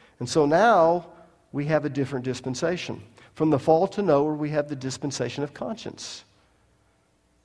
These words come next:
You know, "Ooh, that wasn't right." And from Noah to Moses, we have the dispensation of promise. God starts making some promises. And then from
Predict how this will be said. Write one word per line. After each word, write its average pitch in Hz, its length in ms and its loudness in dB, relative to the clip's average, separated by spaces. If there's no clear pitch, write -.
You 135 80 -6
know, 151 180 -2
"Ooh, 131 260 -8
that 123 160 -6
wasn't 117 260 -8
right." - 420 -14
And 156 140 6
from 147 180 2
Noah 147 240 4
to 196 80 0
Moses, 143 440 0
we 139 140 -6
have 143 160 0
the 151 80 -8
dispensation 131 760 -8
of 143 120 -10
promise. 156 480 -4
God 135 240 -6
starts 147 320 -6
making 135 300 -4
some 139 180 -6
promises. 151 800 -8
And 127 180 0
then 202 240 6
from 139 460 2